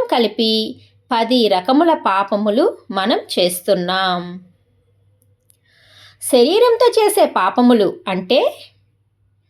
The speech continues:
వెళ్ళకూడని చోటుకి వెళ్ళడం,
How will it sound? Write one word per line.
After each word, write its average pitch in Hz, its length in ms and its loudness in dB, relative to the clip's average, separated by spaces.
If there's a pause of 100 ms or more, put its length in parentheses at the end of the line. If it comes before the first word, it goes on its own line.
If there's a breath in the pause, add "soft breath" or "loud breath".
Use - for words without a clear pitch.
(640)
వెళ్ళకూడని 285 760 2
చోటుకి 262 420 2
వెళ్ళడం, 196 420 2